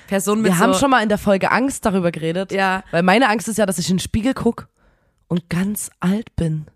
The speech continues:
Speaker 1: Oh.
Speaker 2: Oder nicht mehr aussehe wie ich.
Speaker 1: Nee,
Speaker 2: Also,
Speaker 1: genau.
Speaker 2: dass
Speaker 1: Und
Speaker 2: ich einfach mich anguck und ich sehe aus wie jemand anders.
Speaker 1: Genau, und deswegen, es, äh, wissen halt quasi alle, ja,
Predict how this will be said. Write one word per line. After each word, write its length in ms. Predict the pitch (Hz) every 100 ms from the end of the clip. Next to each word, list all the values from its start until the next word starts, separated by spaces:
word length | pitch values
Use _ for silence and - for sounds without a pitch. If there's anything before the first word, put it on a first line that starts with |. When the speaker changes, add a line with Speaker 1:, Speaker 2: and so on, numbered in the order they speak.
| _ _ _ -
Speaker 1:
Oh. 240 | 196 190 175 196
Speaker 2:
Oder 180 | 214
nicht 200 | 220 170
mehr 140 | 202 175
aussehe 280 | 196 208 175
wie 80 |
ich. 340 | 180 214 - -
Speaker 1:
Nee, 100 | 254
Speaker 2:
Also, 40 | 277
Speaker 1:
genau. 80 | 269
Speaker 2:
dass 80 | 226
Speaker 1:
Und 80 |
Speaker 2:
ich 100 | 240
einfach 260 | 240 208 -
mich 260 | 226 208 -
anguck 340 | 285 262 -
und 140 | 208 180
ich 80 |
sehe 160 | - -
aus 160 | 196 202
wie 60 |
jemand 180 | 180 170
anders. 240 | 208 175
Speaker 1:
Genau, 180 | 277 247
und 100 | 220
deswegen, 280 | 226 262 247 - _
es, 180 | 196 -
äh, 200 | 139 107
wissen 640 | 180 180 220 269 294 262
halt 240 | 220 220 -
quasi 380 | 202 202 175 -
alle, 380 | 175 214 269 - _ _
ja, 120 | -